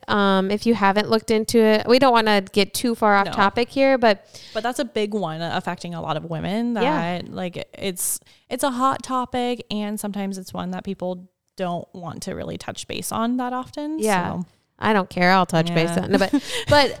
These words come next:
Speaker 1: the, and the,
Speaker 2: This
Speaker 1: here's
Speaker 2: is
Speaker 1: the
Speaker 2: Project Lioness.
Speaker 1: Yeah. <laughs> Rawr.
Speaker 2: <laughs>
Speaker 1: And here's the truth of it is that birth control has a lot of benefits, giving us control over our ability to, like, not get pregnant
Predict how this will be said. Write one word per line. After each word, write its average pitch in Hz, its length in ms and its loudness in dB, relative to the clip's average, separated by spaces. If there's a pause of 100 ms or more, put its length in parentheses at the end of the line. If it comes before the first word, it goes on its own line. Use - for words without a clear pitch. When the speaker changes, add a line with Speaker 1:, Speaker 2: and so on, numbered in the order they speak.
Speaker 1:
the, 240 220 2
and 247 160 4
the, 240 40 6
Speaker 2:
This 240 80 2
Speaker 1:
here's 269 160 6
Speaker 2:
is 269 40 -6
Speaker 1:
the 233 60 0
Speaker 2:
Project 202 340 -2
Lioness. 202 500 2
Speaker 1:
Yeah. 302 480 4
<laughs> - 140 -6
Rawr. 285 1300 4
Speaker 2:
<laughs> - 40 -10
Speaker 1:
And 277 100 6
here's 302 220 6
the 277 80 6
truth 311 280 0
of 240 140 4
it 190 140 4
is 190 180 -2
that 196 580 0
birth 233 280 0
control 226 920 0 (600)
has 220 480 4
a 233 100 -2
lot 214 200 4
of 214 60 0
benefits, 214 400 0
giving 202 280 4
us 202 180 4
control 202 680 2
over 196 800 -2
our 190 360 2
ability 185 640 0
to, 185 540 -4
like, 180 440 -4 (480)
not 165 240 -6
get - 180 -4
pregnant - 500 -6